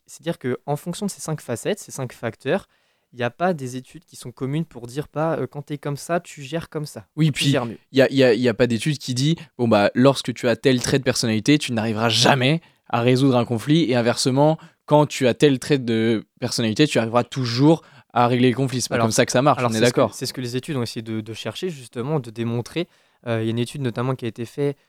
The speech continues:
Speaker 1: euh, comme je vous dis en français, sur, euh, les membres, euh, les
Speaker 2: Un
Speaker 1: mem-,
Speaker 2: collectif.
Speaker 1: les membres, ouais, d'une équipe.
Speaker 2: Ouais.
Speaker 1: Euh,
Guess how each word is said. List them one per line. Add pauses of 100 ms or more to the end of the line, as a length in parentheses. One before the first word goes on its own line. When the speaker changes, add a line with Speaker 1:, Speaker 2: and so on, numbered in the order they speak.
(200)
Speaker 1:
euh,
comme
je
vous
dis
en
français,
sur,
euh,
les
membres,
euh, (480)
les
Speaker 2:
Un
Speaker 1:
mem-,
Speaker 2:
collectif.
Speaker 1:
les
membres,
ouais,
d'une
équipe. (120)
Speaker 2:
Ouais.
Speaker 1:
Euh,